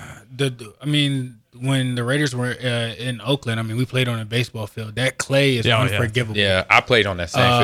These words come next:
Speaker 3: field. So,
Speaker 1: that,
Speaker 3: yeah.
Speaker 1: that, that's probably worse than getting turf burn on any field.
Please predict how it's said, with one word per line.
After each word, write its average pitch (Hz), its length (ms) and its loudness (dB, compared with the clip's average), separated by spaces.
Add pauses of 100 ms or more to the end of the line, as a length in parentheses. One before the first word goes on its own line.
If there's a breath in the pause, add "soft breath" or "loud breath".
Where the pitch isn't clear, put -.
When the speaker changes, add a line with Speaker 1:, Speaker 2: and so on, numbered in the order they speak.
(100)
Speaker 3:
field. 110 140 -6
So, 107 100 0
Speaker 1:
that, 135 140 4
Speaker 3:
yeah. 80 100 0
Speaker 1:
that, 139 500 0
that's 151 600 -4 (160)
probably 139 560 0
worse 120 760 -2
than 127 160 -4
getting 120 560 -4 (180)
turf 139 300 0
burn 139 420 0
on 127 300 -2
any 131 280 0
field. 147 520 0